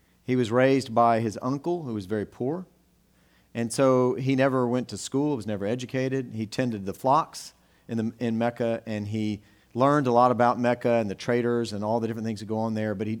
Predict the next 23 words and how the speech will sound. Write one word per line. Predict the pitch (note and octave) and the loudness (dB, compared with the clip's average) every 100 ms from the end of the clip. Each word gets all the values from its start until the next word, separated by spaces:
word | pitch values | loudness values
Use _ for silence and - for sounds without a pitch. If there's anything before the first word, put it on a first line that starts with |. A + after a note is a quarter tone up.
| - | -6
he | A#2 | -6
was | A2 G2+ - | -4 -6 -6
illiterate. | A#2+ A2+ F#2+ - - _ _ _ _ | -4 -2 -4 -10 -18 _ _ _ _
He | - | -8
did | G#2+ G#2 | -6 -4
not | E2+ | -4
write | G#2+ G#2+ - | -4 -6 -6
or | G2+ | -6
read. | A2 F2+ E2 _ _ _ _ _ _ | -6 -6 -10 _ _ _ _ _ _
And | A#2 B2 A#2+ A#2+ _ - _ | -2 0 0 -2 _ -20 _
at | C3+ | -4
the | C3+ | -4
time, | - E3+ F3+ E3+ D3+ - - | 2 4 4 2 -2 -8 -12
Mecca | - D3 D3 D3+ C#3 - - _ _ | 2 2 4 4 2 0 -14 _ _
was, | A#2 A#2+ A#2 A2 - | 0 4 4 2 -4
uh, | - A2 G#2+ | -6 -4 -4
a | A#2 | -2
wild | A2+ A#2+ B2+ A2 | 4 6 4 2
place. | G#2+ F2 - - - _ _ _ | -6 -8 -8 -16 -20 _ _ _
It | A2+ | -6
was | A2 A2+ | -4 -2
known | A#2 A#2 | 0 0
for, | A2+ G#2+ G#2 G2 | -2 -4 -4 -6